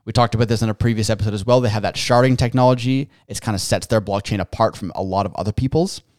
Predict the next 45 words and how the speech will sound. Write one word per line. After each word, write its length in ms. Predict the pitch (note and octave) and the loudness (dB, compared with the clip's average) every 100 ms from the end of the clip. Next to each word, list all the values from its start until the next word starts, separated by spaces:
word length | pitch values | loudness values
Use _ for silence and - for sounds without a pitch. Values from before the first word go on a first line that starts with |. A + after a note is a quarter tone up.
| _ _ _ | _ _ _
Um, 220 | F#2 F#2+ E2+ | -4 -4 -4
it's, 240 | F2+ - - | -10 -14 -12
it's 120 | - | -6
super 300 | - B2 A2 | -4 -4 0
fast, 340 | A#2+ G#2+ G#2 | 2 2 2
super 220 | - C3 | 0 -2
scalable. 640 | B2+ - A#2 A2 A2 A2 A2 - _ _ _ | -2 0 4 4 4 2 2 -4 _ _ _
They've 200 | A#2 A2 | 0 2
raised, 480 | A#2+ A#2+ A2+ G#2+ - _ | 2 4 2 0 -6 _
they 80 | G#2 | -4
raised 180 | G2 G2 | -2 0
eight 120 | G2+ | 0
hundred 160 | G#2+ G2+ | 0 0
million 260 | G#2 G2+ | 0 0
dollars 260 | G#2 G2 F#2+ | 0 0 2
last 320 | A#2 C3+ B2+ | 4 4 4
year 200 | C3 C3 | 4 4
to 120 | C3 B2 | 2 2
grow 160 | C3 | 4
the 140 | B2 B2+ | 4 4
ecosystem. 520 | A#2 - B2+ C#3 B2 | 0 -2 -2 0 0
They 100 | G2+ | 0
just 220 | G#2+ F#2+ | -2 -2
raised 200 | F#2+ F#2 | -2 -2
another 200 | F#2+ E2+ | -4 -4
hundred 340 | G2 F#2+ F#2 | -4 -6 -6
fifty 240 | F#2 - F2 | -8 -8 -2
million. 500 | G#2+ B2 A#2+ A2+ A2 _ _ | 2 4 4 2 -2 _ _
You 100 | - | -2
know, 140 | A2 A#2+ | 4 6
I 60 | |
like 180 | A#2 A2 | 4 2
to 80 | G#2+ | 0
look 120 | G#2 F#2+ | -2 -4
at 60 | |
the 60 | F#2 | -6
blockchains 480 | F#2+ F#2+ - G2+ F#2+ | -2 -2 -2 -4 -2
that 120 | F2 | -6
have 280 | - F#2 F2 | -4 -4 -4
this 180 | E2+ - | -10 -8
money 440 | F#2 G#2 G#2+ F2 | -4 -2 -2 -2
in 80 | F#2+ | -4
the 80 | D#2+ | -6
bank, 400 | - E2+ A#1+ - | -10 -12 -10 -8
right? 300 | D#2 C#3 | -4 -4